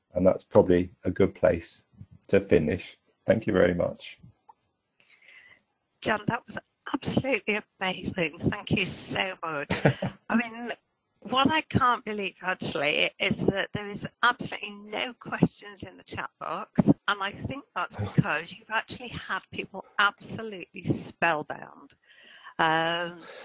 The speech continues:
Speaker 2: so if you'd like to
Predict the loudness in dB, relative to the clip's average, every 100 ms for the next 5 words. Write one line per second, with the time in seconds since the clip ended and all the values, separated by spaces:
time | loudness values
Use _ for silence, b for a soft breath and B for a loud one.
0 | B B B B _ _ _ -2 0 4
1 | 4 2 0 -6 -10 _ _ _ -2 -2
2 | -8 -8 -10 -4 -4 -4 -4 -2 -2 -4